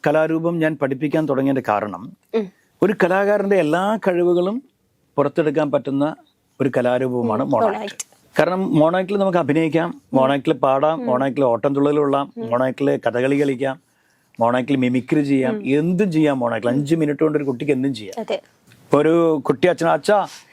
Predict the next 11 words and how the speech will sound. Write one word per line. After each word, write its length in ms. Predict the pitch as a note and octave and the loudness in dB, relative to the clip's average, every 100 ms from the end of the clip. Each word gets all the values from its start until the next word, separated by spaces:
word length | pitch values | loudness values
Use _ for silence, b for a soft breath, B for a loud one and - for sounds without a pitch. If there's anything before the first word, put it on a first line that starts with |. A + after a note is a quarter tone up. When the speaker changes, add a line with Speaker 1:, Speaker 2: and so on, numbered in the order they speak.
| B | B
Speaker 1:
എനിക്ക് 260 | E3 F3 G3 | -2 -2 0
കഥകളി 480 | F#3+ F#3 G3 A3 A3 | 2 2 2 4 4
കാണാൻ 300 | G#3+ G3+ G3+ | 2 2 2
പോണ 200 | F#3+ F#3 | 2 2
അച്ഛാ." 400 | F3 E3 D#3 A#2+ _ F#3+ | 0 0 0 -2 _ 0
മിണ്ടാണ്ടിരിക്കടാ, 480 | C#4 B3+ B3+ A3 - _ _ _ E3 | 2 2 2 0 -2 _ _ _ 0
കഥകളി. 560 | F3 F3 F#3+ G#3 F#3 - _ _ _ _ _ G3 | 2 2 2 2 0 -6 _ _ _ _ _ -2
"നിനക്ക് 180 | A#3 | 0
കഥകളിയെ 400 | C4 A#3+ B3 C4+ | 2 4 4 4
കുറിച്ച് 220 | C4+ B3 B3+ | 2 0 2
എന്തറിയാം?" 460 | B3 A#3+ A#3+ A#3 | 2 2 0 -4